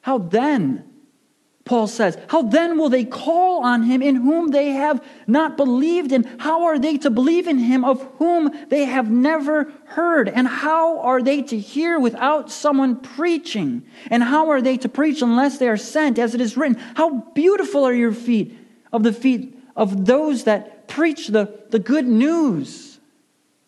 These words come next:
Somebody came and brought you the good news, and now you and me, we're to do likewise. And this is what Jesus is saying here. "I have come to proclaim the good news to the poor." That was us.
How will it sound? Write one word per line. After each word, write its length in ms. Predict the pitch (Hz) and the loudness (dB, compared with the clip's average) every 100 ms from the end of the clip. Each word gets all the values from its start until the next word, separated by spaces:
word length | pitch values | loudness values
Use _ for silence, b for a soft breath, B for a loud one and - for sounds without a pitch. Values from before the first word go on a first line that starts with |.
| _ b b | _ b b
Somebody 460 | - 320 349 359 269 | -4 0 2 2 0
came 560 | - - 311 359 330 | -2 -2 0 2 0
and 220 | 269 269 226 | 2 0 2
brought 340 | 302 302 208 | 2 0 0
you 380 | 220 302 349 349 | 2 4 4 2
the 100 | 269 | 0
good 240 | 226 277 | 2 2
news, 520 | 247 302 359 302 220 | 2 2 2 2 0
and 180 | 262 254 | 0 2
now 180 | 294 302 | 2 2
you 560 | 240 247 339 349 302 262 | 0 0 0 2 0 0
and 240 | 262 254 | 0 0
me, 280 | 285 339 302 | 0 0 0
we're 320 | 233 302 330 | 0 0 0
to 200 | 247 262 | -2 -4
do 380 | 214 247 311 302 | -4 -2 -2 0
likewise. 960 | 247 233 226 226 285 294 233 175 - - b b - | 0 -2 -2 -2 0 -2 -4 -8 -12 -20 b b -12
And 180 | 180 | -4
this 180 | 262 254 | -4 -4
is 140 | 220 208 | -8 -8
what 140 | 208 | -8
Jesus 440 | - 247 226 185 | -4 -4 -4 -8
is 120 | 175 160 | -12 -10
saying 440 | 247 240 208 170 | -4 -2 -2 -6
here. 220 | 165 104 B B - | -8 -12 B B -6
"I 120 | 226 | -4
have 180 | 208 - | -4 -4
come 280 | 262 247 240 | -2 -2 -2
to 140 | 214 | -6
proclaim 640 | 214 196 196 240 247 226 | -4 -4 -4 -4 -2 -2
the 80 | 190 | -4
good 220 | 185 202 | -4 -4
news 400 | 190 220 208 - | -2 -2 -4 -8
to 80 | - | -12
the 40 | |
poor." 440 | 180 - 202 170 - b b b b - | -10 -6 -6 -6 -12 b b b b -12
That 160 | 175 | -8
was 180 | 170 160 | -8 -10
us. 420 | 139 - _ _ | -12 -14 _ _